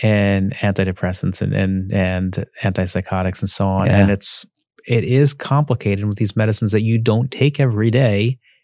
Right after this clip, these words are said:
Speaker 1: and they grow in nature. How do you profit from those? So there's money in the services for, for, for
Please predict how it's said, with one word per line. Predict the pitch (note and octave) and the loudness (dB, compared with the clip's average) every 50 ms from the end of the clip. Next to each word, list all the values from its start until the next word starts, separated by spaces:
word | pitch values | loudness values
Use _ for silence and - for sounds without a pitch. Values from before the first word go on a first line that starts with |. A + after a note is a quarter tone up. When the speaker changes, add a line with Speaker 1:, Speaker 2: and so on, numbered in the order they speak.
| - | -2
Speaker 1:
and | - A2 A2+ A2 | 2 2 4 4
they | G2+ F#2+ | 2 2
grow | F#2+ - - A2 B2+ C#3+ C#3 | 0 0 2 4 4 6 6
in | B2+ A#2+ | 6 4
nature. | A#2 C3 D3+ C#3+ - - F#2+ F#2 G#2+ B2 B2+ _ _ _ _ _ _ _ _ _ _ _ | 4 4 2 2 0 -2 -2 0 0 -2 -4 _ _ _ _ _ _ _ _ _ _ _
How | - - C3 D3 D#3 | -4 0 2 2 4
do | D#3 | 4
you | D#3+ D3 C3 C3+ - _ _ _ _ _ _ _ _ - | 4 2 2 0 -4 _ _ _ _ _ _ _ _ -10
profit | - - D#3 C#3+ B2+ - - B2+ - - - _ _ _ _ _ _ _ _ _ _ _ _ _ _ | -4 -2 -2 -2 -2 -8 -8 -12 -12 -18 -20 _ _ _ _ _ _ _ _ _ _ _ _ _ _
from | _ - - - A2 G#2+ | _ -8 -2 0 2 2
those? | G2+ G2 F2+ - - - G#2+ - - - _ _ _ | 2 2 0 0 -4 -6 -8 -8 -10 -12 _ _ _
So | - - | -8 0
there's | - D3 C#3+ - | 2 2 4 4
money | - G#3+ A#3 A3+ | 4 4 4 4
in | F#3+ | 4
the | E3 B2 | 4 4
services | - - - E3 D#3+ B2+ A2 - - - - A2 - - - | 2 2 2 2 2 2 0 -2 -2 -4 -4 -6 -6 -8 -8
for, | - - A2 - - A2+ | -2 -2 -2 0 -2 -2
for, | - - A2 G#2 G2+ A2+ | 0 0 0 0 0 -2
for | - - G#2 G2 G2 G2 G2 F#2+ | -4 -2 0 2 2 2 0 -2